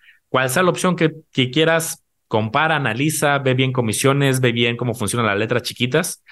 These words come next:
Si tienes interés en la parte de los fideicomisos, te puedes acercar también con mi equipo. Aquí siempre dejamos también la liga ahí abajo si alguien quiere, tiene interés de, eh, recibir ese tipo de asesoría gratuita, pero al final es un tema que vale la pena comparar con tiempo.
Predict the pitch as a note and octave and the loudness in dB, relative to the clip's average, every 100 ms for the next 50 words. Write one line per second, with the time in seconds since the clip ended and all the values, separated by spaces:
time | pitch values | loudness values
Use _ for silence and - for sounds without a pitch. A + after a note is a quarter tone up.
0 | - - - - A#2 - B2+ C3 B2+ G#2+ | -20 -20 -10 -2 -2 -2 -2 -2 -2 -2
1 | C3+ A#2+ C3+ G2+ - A2+ A#2 A2+ G2 - | -2 -2 -2 -2 -2 -4 -2 -2 -2 0
2 | G#2 G2 G2 G#2+ B2 B2 F#2+ A#2+ B2+ G#2+ | 0 0 0 0 0 -2 -2 0 -2 -2
3 | F#2+ - G#2+ - G2 G2+ G#2 F#2+ F2+ A#2+ | -6 -4 -6 -4 -4 -4 -4 -4 -4 -4
4 | B2+ A2 A2+ G#2+ G#2 - - A2 F#2+ G#2 | -2 -2 -2 -6 -6 -6 -4 -2 -2 -2
5 | G2+ F#2+ - _ _ _ _ F2+ G2 G#2+ | -2 -4 -6 _ _ _ _ -6 -2 -2
6 | G2+ A2 G#2 G2 G2+ G#2 - G2+ G2 G2 | -2 -2 0 0 0 -2 -4 -6 -4 -4
7 | G2 F#2 G2+ G2+ - G#2 F#2+ F#2+ G2 G2+ | -6 -4 -2 -2 -2 -4 -2 -2 0 0
8 | F#2 - _ _ _ _ E2 D#2+ D#2 D#2 | -2 -4 _ _ _ _ -4 -2 -2 -2
9 | G#2 - A2+ A2 A2 G#2+ G#2+ F#2+ F#2 F#2+ | -4 -2 -2 -2 -4 -2 -2 -2 -4 -4
10 | G#2 G2+ F#2+ A#2 B2 C3+ C3+ C#3+ F#3+ - | -2 -2 -2 -4 -4 -2 -2 0 -2 -4
11 | _ _ _ _ _ - F#2+ A2+ A2+ A#2+ | _ _ _ _ _ -8 -6 -4 -2 -2
12 | B2 A#2+ A#2 A#2 A2 G2+ A2 G2+ A2 A2 | -4 -4 -2 -4 -2 -2 0 -2 -2 -4
13 | G#2+ F#2+ F#2 G2+ A2 G2+ F#2 F#2 F2+ F2 | -4 -4 -2 -2 -2 -4 -4 -6 -6 -14